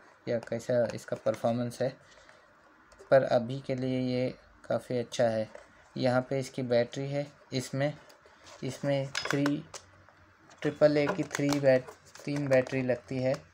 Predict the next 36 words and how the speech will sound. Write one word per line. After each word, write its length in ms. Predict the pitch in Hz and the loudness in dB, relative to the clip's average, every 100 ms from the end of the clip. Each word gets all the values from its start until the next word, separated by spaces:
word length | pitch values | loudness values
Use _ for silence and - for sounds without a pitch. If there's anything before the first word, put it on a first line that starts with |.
| - - - - - | -20 -20 -20 -20 -6
यहाँ 220 | 127 127 | 0 0
से 140 | 127 135 | 0 2
आप 220 | 127 - | 2 2
लगा 240 | 127 123 | 0 0
सकते 340 | 127 127 - 123 | 0 -6 -6 -6
हैं। 300 | 123 156 - - - - - - - _ - - | -6 -8 -12 -20 -20 -20 -20 -20 -20 _ -16 -6
मैंने 300 | 131 127 127 | -2 0 0
यहाँ 140 | 123 | 0
पे 140 | 123 127 | -2 -2
लगाया 340 | 123 120 120 | 0 2 0
है 240 | 131 139 - - | -4 -10 -10 -6
Duracell 640 | - 120 120 127 120 120 120 | -4 -4 -2 -2 -2 -8 -10
की 60 | 123 - | -14 -8
तीन 240 | 127 127 | -4 -2
ट्रिपल 540 | 127 - 123 - 120 117 | -4 -8 -8 -4 -4 -2
ए 100 | 117 | -4
की 180 | - | -6
बैटरी। 480 | 113 113 117 - 147 - _ _ - _ _ _ _ _ | -4 -2 -4 -6 -10 -12 _ _ -20 _ _ _ _ _
स्प्रिंग 380 | - - 139 143 | -14 -6 -4 -2
के 100 | 139 | -4
साइड 260 | 135 139 127 | 2 2 2
नीचे 440 | 127 123 - 139 | 0 -2 -4 0
रहता 260 | 139 135 135 | 2 2 2
है 240 | 139 147 | 0 0
और 540 | 156 123 123 120 123 - _ - | -4 -2 2 2 -2 -12 _ -12
दूसरे 360 | 120 117 127 | -12 -8 -6
साइड 300 | 120 123 117 | -6 -4 -6
ऊपर। 340 | 120 - 107 104 - - - _ - | -8 -10 -10 -10 -16 -20 -20 _ -8
जैसे 320 | 120 120 139 | -6 -4 0
ही 60 | 135 | 4
आप 200 | 127 131 | 4 2
यहाँ 140 | 127 | -4
पे 100 | 123 | -4
तीसरी 400 | 127 131 123 135 | -6 -8 -6 -6
बैटरी 360 | 127 120 123 131 | -2 -2 -2 -2
लगाओगे, 480 | 123 117 123 127 | -2 0 -2 -2